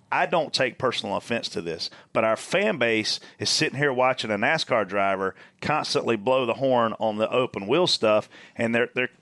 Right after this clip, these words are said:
they're probably kinda going, "Man, why don't you just go on and go now?"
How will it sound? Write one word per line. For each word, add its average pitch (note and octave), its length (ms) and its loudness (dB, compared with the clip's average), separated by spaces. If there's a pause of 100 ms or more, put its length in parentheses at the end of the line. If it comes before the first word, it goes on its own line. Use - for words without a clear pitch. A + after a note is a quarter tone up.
they're C3 120 2
probably D#3+ 460 -2
kinda D3 260 -2
going, C3+ 260 2
"Man, D3 220 2
why D3 120 2
don't F#3 200 -2
you C#3 80 -6
just D3 220 -2
go C#3 140 4
on C3 180 4
and A2 100 -2
go A2+ 160 4
now?" G2+ 380 -2